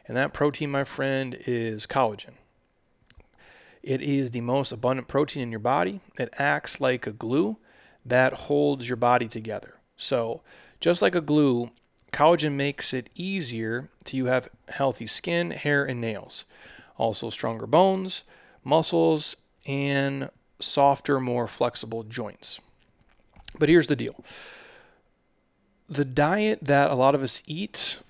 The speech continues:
are very low in the amount of collagen you need, making it harder to build up and keep our collagen levels where they need to be.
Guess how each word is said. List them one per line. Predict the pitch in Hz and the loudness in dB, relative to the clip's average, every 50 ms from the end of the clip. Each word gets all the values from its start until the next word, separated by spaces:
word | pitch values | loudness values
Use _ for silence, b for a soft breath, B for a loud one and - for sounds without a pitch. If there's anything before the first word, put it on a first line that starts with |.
| _ _ - | _ _ -2
are | 139 131 131 131 131 127 127 123 123 123 120 120 120 - _ - | 2 4 6 6 6 6 6 6 4 2 2 0 -2 -6 _ -8
very | 113 131 143 151 151 143 139 135 | 0 4 4 6 6 4 2 0
low | 123 117 117 123 131 143 160 170 175 180 - | -2 2 6 8 8 8 8 8 6 4 2
in | - 151 135 | 0 -2 -4
the | 135 135 | -2 -2
amount | 131 127 127 131 135 127 | 0 0 0 0 0 -2
of | - - | -6 -4
collagen | - - 123 123 127 123 117 120 | 0 2 4 4 4 2 -2 -6
you | 123 127 127 | -8 -8 -6
need, | 131 143 139 120 107 123 | -4 -4 -4 -4 -6 -6
making | 117 117 110 - 127 | -8 -8 -8 -10 -12
it | 117 - | -14 -14
harder | - - - 165 170 185 180 151 135 127 123 | -14 -6 0 2 4 4 4 2 0 -2 -2
to | 117 - - - 123 120 117 117 113 | -4 -8 -8 -6 -6 -6 -6 -6 -8
build | 110 117 - 120 120 117 117 113 - - | -8 -6 -4 -2 0 0 -2 -4 -4 -2
up | 139 143 165 - - - - b b b b b b b b b b b b _ - | 0 0 0 -2 -6 -14 -20 b b b b b b b b b b b b _ -6
and | 139 131 127 127 127 127 120 - | -4 -4 -2 -2 -4 -4 -6 -10
keep | - - - 180 196 - - | -12 -8 -6 -6 -6 -2 0
our | 156 147 | 0 0
collagen | 139 - 143 139 143 139 131 127 120 120 | 0 0 0 2 2 2 0 -2 -4 0
levels | 131 143 147 139 135 127 117 | 0 0 2 2 0 0 0
where | 117 120 113 | -2 -2 -2
they | 120 117 | -2 -4
need | 113 117 120 123 127 127 123 123 123 | -6 -6 -6 -6 -6 -6 -8 -8 -10
to | - - | -10 -10
be. | 113 117 113 - - | -8 -10 -12 -12 -14